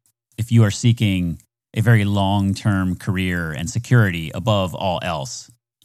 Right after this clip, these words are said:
and you don't necessarily care as much about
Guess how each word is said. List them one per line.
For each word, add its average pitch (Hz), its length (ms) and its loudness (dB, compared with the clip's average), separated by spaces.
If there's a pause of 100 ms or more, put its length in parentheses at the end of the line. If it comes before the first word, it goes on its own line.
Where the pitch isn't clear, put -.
(1500)
and 101 160 2
you 95 80 2
don't 98 240 2 (220)
necessarily 117 540 2
care 120 720 4 (260)
as 117 160 4
much 110 420 4
about 90 500 -4